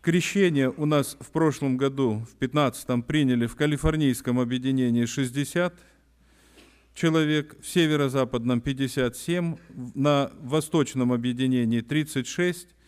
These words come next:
в центральном объединении пятнадцать. Итого сто шестьдесят восемь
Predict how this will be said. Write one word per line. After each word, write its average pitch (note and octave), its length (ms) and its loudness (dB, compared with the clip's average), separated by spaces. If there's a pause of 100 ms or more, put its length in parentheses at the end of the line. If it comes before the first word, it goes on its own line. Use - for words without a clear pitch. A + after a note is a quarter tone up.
(180)
в - 80 -20
центральном D3+ 560 2
объединении C3 720 0
пятнадцать. A2+ 680 -4 (400)
Итого D#3 420 0
сто - 260 -2
шестьдесят B2+ 640 -4
восемь A#2 500 -4